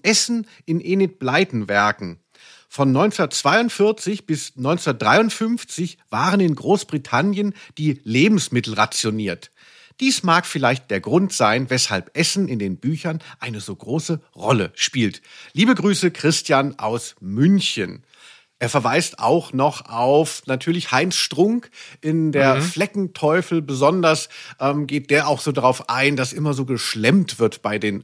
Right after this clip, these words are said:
Speaker 1: fünf Freunden. Das ist natürlich sehr lustig, ja. Und, ähm, weil wir in, wir hatten die Verwegenen Vier besprochen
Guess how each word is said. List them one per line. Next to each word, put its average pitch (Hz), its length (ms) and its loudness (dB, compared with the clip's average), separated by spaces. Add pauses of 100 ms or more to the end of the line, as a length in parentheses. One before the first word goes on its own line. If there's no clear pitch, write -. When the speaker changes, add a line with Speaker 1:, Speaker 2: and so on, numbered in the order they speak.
Speaker 1:
fünf 117 340 -4
Freunden. 127 460 2
Das 110 200 -6
ist 123 100 -10
natürlich 110 420 -10
sehr 110 280 0
lustig, - 440 -8
ja. 98 160 -8 (500)
Und, 156 360 2
ähm, 139 200 2
weil 127 200 4
wir 165 420 6
in, 147 400 0
wir 131 100 0
hatten 147 260 -2
die 127 100 -8
Verwegenen 156 520 2
Vier 214 260 0
besprochen 175 720 0